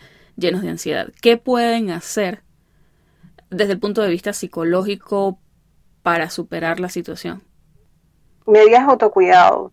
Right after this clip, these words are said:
Speaker 2: De entrada, asegúrense de comer, de hidratarse, de dormir, de, de ocuparse de sus necesidades básicas, no descuidar sus necesidades básicas. Creo que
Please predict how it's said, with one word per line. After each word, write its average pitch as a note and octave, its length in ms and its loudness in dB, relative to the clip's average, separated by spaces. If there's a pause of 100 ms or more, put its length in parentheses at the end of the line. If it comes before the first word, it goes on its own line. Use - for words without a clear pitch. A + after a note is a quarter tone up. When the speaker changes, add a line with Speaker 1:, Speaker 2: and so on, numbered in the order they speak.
Speaker 2:
De F#3+ 80 0
entrada, C4+ 800 6
asegúrense G3+ 560 0
de G3 80 2
comer, G#3 480 2
de G3+ 80 4
hidratarse, G3 640 4
de G#3+ 140 6
dormir, G3+ 560 4 (500)
de, G3 840 4
de G3 360 8
ocuparse G#3 560 4
de A3+ 80 6
sus G#3+ 160 0
necesidades F#3+ 720 4
básicas, G3 500 2
no A3+ 140 4
descuidar G3+ 500 4
sus G3 140 -6
necesidades F#3 560 0
básicas. F3 480 0 (240)
Creo G#3 240 6
que A3+ 220 4